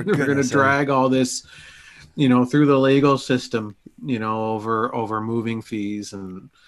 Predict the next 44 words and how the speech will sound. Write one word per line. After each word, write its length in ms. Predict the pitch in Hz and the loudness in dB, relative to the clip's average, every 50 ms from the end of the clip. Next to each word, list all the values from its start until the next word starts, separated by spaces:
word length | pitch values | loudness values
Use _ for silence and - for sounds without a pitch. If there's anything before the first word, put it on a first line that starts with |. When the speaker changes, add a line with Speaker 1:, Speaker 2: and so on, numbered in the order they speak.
| _ _ _ _ _ _ _ _ _ _ - | _ _ _ _ _ _ _ _ _ _ -14
Speaker 1:
and, 140 | 107 104 104 | -12 -10 -10
and 200 | - 117 107 107 | -8 -8 -6 -6
all 220 | 104 104 104 104 | -4 -4 -4 -4
those 220 | 101 98 104 104 - | -6 -6 -8 -8 -8
types 280 | - 101 101 92 - | -8 -10 -10 -10 -12
of 80 | - - | -14 -12
things. 200 | - 110 117 120 | -10 -8 -6 -6
It 60 | 123 | -4
just 220 | - 160 - - | -4 -6 -6 -6
gets 220 | - 127 107 - - | -6 -6 -6 -6 -8
so 320 | - - - 113 117 117 | -10 -8 -6 -6 -6 -6
messy. 200 | 101 90 87 - 131 | -6 -8 -8 -6 -2
Speaker 2:
And 60 | 120 | 2
do 40 | 131 | 2
you 60 | 135 | 4
think 200 | 135 160 156 139 | 4 4 4 2
Mister 360 | 131 127 127 - - 147 123 | 0 -2 -2 0 0 0 0
Carolino 840 | - - - - 127 123 117 113 110 117 117 117 117 120 123 117 113 | -2 -2 -2 0 2 2 2 2 2 0 0 0 0 2 2 0 0
and 360 | 82 107 101 101 98 92 - | -2 -2 -4 -6 -8 -10 -12
Kay 300 | - - - 107 101 110 | -10 -4 0 2 2 4
are 160 | 120 120 110 - | 4 4 4 2
friends 320 | - 110 104 104 113 117 | 0 -2 -2 -2 -2 -2
anymore? 480 | 127 120 120 120 127 131 139 151 151 - | -2 -2 0 0 0 0 0 -2 -2 -4
Or 60 | 104 | -6
is 100 | 107 104 | -6 -6
he 80 | 123 117 | -4 -6
like, 180 | 107 104 98 | -6 -6 -8
"Kay, 320 | - - - 123 120 131 147 | -10 -6 -4 -2 -2 -2 -2
you 260 | 165 135 104 98 92 - _ | -2 -4 -4 -6 -8 -10 _
prick? 500 | - - - 123 147 196 190 - - _ _ | -16 -4 0 2 2 2 2 -2 -10 _ _
<laughs> 60 | _ | _
You, 140 | - 131 135 135 - - 254 247 254 226 - - 175 143 - - 147 - - 160 160 - 143 127 - - | -2 0 0 0 2 0 0 0 2 0 -2 -2 -4 -6 -6 -8 -10 -10 -12 -14 -14 -14 -16 -16 -8 -4
you, 300 | 156 151 143 143 - - | -2 -2 -2 -2 -4 -6
you 340 | - 80 131 160 185 208 - | -10 -2 2 4 6 6 8
said 240 | 240 240 233 220 214 190 170 | 8 8 8 8 8 8 8
you'd 100 | 156 151 | 8 8
Speaker 1:
Oh, 40 | 151 | 8
Speaker 2:
get 140 | 175 208 - | 6 8 8
the 80 | 214 196 | 6 6
Speaker 1:
yeah. 100 | - - | 6 6
Speaker 2:
lamp." 380 | 208 220 220 202 156 - - - - 113 104 - - - - - _ _ _ - | 6 6 6 4 4 2 -2 -8 -10 -10 -12 -12 -14 -20 -20 -20 _ _ _ -4
<laughs> 100 | 214 - - - - _ _ _ - - | -4 -4 -6 -10 -20 _ _ _ -6 -2
Speaker 1:
Yeah. 1300 | 180 180 185 190 190 175 147 127 185 170 - - 190 185 160 - 190 165 - 226 247 - - - - - | 0 4 6 6 6 6 6 4 4 4 4 4 4 4 4 2 0 0 0 -2 -2 0 0 -2 -2 -4
<laughs> 60 | - | -6